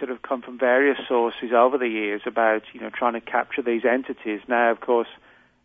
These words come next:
if that's happened, we haven't been told about it. But certainly in the latter part, or excuse me, in the middle part of this, uh, this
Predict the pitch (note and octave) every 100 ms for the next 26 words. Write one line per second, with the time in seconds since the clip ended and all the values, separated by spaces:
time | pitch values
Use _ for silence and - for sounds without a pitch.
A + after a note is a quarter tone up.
0 | _ _ D3+ B2 B2+ - F3 F#3 B2 A2
1 | G#2+ - _ _ _ _ C#3+ C#3 B2+ B2
2 | D#3 D#3 B2 G#2 F#2+ F#2 - _ _ _
3 | _ C#3+ C3+ - - E3+ E3+ G#3 E3+ E3
4 | D#3 D3 D3 - D3 C#3 C#3 C#3 C#3 C3+
5 | C#3 - _ _ D3 D#3 - - E3 D3+
6 | D3 - F3 D#3 - - D#3+ B2 A#2+ B2+
7 | C3 C3+ - D3 D#3+ D#3+ D#3+ D3 - C#3
8 | A#2 _ _ C#3+ C3 - - - _ -
9 | - B2+ A#2+ A#2 A#2+ B2+ B2+